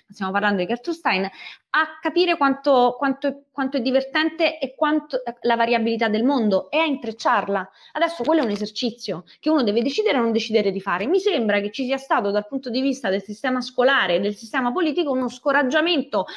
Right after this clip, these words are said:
al si-, far sì che le persone intrecciassero e quindi a-, è, è una tensione alla cultura debole, dove per cultura debole intendo <laughs> sempre il fatto che è una cultura arroccata dietro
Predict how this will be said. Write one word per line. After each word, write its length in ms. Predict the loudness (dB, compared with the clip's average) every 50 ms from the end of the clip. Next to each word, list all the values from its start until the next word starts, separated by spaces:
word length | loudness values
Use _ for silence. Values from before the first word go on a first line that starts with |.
| -14 -4 -2
al 200 | -2 -2 -2 -2
si-, 140 | -4 -4
far 260 | -2 0 -2 -4 -2 -2
sì 100 | 0 2
che 80 | 4
le 120 | 2 2 2
persone 380 | 0 -2 0 0 0 0 0 0
intrecciassero 880 | 0 0 0 0 -2 -6 -6 -4 -2 -4 -4 -4 -6 -8 -8 -6 -6 -6
e 120 | -6 -8 -4
quindi 260 | 0 0 0 0 0
a-, 220 | -2 -2 -4 -4
è, 140 | -6 -6 -2
è 80 | -2 0
una 160 | 0 0 2
tensione 440 | 2 2 0 0 0 -2 -2 0 0
alla 160 | 0 -2 -2
cultura 380 | -2 -4 -8 -8 _ -6 -4 0
debole, 460 | 2 2 2 2 2 0 0 -2 -4 -8 -14 -6
dove 160 | _ 0 2 2
per 160 | 0 -2 -2
cultura 320 | -4 -6 -4 -2 -2 0
debole 460 | 2 2 2 2 2 2 2 0 -2 -4
intendo 680 | -6 -8 -6 -2 -2 -2 -2 -2 -4 -2 0 0 0 0 -2 -6
<laughs> 80 | -12 -10
sempre 360 | -6 -4 -4 -4 -6 -8 -12
il 80 | -12 -6
fatto 340 | -6 -6 -6 -4 -4 -4
che 200 | -2 -2 -2 -4 -6 _ _ -20 _ _
è 80 | -6 -6
una 100 | -2 -2
cultura 380 | -2 -2 -2 -2 0 0 2
arroccata 880 | 2 2 2 0 0 -2 -2 -2 0 0 0 0 0 0 0 -2 -6 -10 -8
dietro 600 | -2 0 0 0 0 0 -2 -4 -4 -4 -8 _